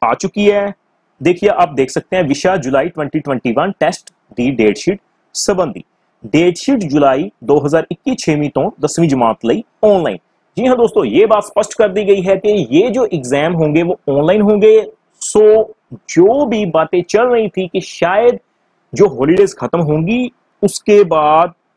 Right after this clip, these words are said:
जो government school हैं वो शायद open होने की तैयारी हो जाए, लेकिन दोस्तों इस डेट शीट में साफ साफ लिखा है जो exam होंगे वो online होंगे। So इसका मतलब साफ है कि जुलाई महीने में भी online exam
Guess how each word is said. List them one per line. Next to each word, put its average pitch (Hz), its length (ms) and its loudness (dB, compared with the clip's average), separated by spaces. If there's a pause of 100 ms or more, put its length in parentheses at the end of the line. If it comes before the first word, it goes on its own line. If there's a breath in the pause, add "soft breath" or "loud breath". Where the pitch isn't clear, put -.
(300)
जो 185 240 2
government 139 440 0
school 190 320 0
हैं 165 220 2
वो 170 160 2
शायद 143 440 -2
open 139 320 -2
होने 113 180 -4
की 127 120 -6
तैयारी 104 360 0 (220)
हो 226 80 6
जाए, 135 200 -4
लेकिन 220 440 0
दोस्तों 147 280 0 (160)
इस 277 140 0 (600)
डेट 185 200 2
शीट 285 260 -2
में 165 140 0
साफ 208 240 0
साफ 254 180 -2
लिखा 160 240 -2
है 143 100 0
जो 202 200 -4
exam 190 380 -2
होंगे 170 260 2
वो 190 220 0 (100)
online 220 300 2
होंगे। 139 300 -4 (480)
So 285 80 0
इसका 269 220 0
मतलब 254 260 0
साफ 147 460 0
है 185 80 0
कि - 140 -2
जुलाई 127 500 0
महीने 220 360 2
में 226 180 2
भी 226 260 -4
online 170 400 0
exam 113 400 -4